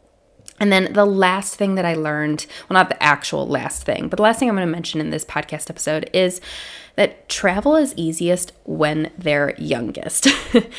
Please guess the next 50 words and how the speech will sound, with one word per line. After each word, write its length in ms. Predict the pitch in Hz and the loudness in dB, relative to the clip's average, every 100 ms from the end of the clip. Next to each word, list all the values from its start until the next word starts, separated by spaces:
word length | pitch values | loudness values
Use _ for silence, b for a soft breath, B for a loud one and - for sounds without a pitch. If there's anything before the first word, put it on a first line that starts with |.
| B 247 | B -2
And 120 | 170 | 0
this 120 | 175 | 2
is 80 | 214 | 2
something 220 | 220 220 | 0 2
that 80 | 214 | 4
I've 240 | 208 202 | 4 4
realized 520 | 180 175 175 165 165 - | 2 2 4 2 2 0
as 200 | 165 160 | -2 -2
we've 140 | 170 | -4
now 180 | 160 156 | -2 -4
traveled 400 | - 151 147 151 | -4 -2 -2 -2
with 140 | 156 | -4
Beckley 420 | - 151 - 151 175 | -4 -6 -4 -6 -2
several 340 | - 147 175 | -2 0 0
times 640 | - 160 151 151 160 - | -2 -6 -4 -2 -4 -4
and 580 | - - 156 151 - 190 | -8 -8 -6 -8 -8 -16
car 300 | - - 220 | -8 4 4
trips, 400 | 214 - 190 180 | 4 2 0 0
on 200 | - - | -4 -6
the 60 | - | -6
plane. 500 | - 233 220 214 208 B B B - | -2 0 2 0 -2 B B B 0
Um, 340 | 170 156 151 | 2 2 -2
we've 160 | - 175 | 0 2
done 220 | 175 156 147 | 2 0 0
lots 260 | 202 214 | 0 0
of 100 | 214 | -4
trips 260 | - 170 - | -6 -8 -6
with 100 | 160 | -4
her. 160 | 165 | 0
And 140 | 160 165 | 0 0
again, 400 | 160 165 160 156 | -2 0 0 -2
go 140 | 165 | -2
listen 280 | 160 160 175 | -2 -2 -6
to 160 | - - | -8 -6
that 300 | 160 156 - | -4 -2 -2
How 140 | 170 | -4
to 60 | 156 | -4
Travel 280 | - 156 | -6 -4
with 160 | 156 156 | -4 -4
Your 80 | 147 | -6
Baby 400 | 151 147 147 147 | -4 -4 -6 -6
podcast 480 | - 151 - 147 - | -8 -8 -8 -10 -8
episode. 400 | - - 160 156 | -8 -6 -4 -4
It's 120 | 165 | -6
just 200 | 160 - | -8 -10
a 40 | |
couple 260 | 151 143 135 | -10 -6 -6
back, 300 | 147 160 - | -6 -8 -8
I 60 | 156 | -8
believe, 400 | 160 151 160 | -4 -4 -6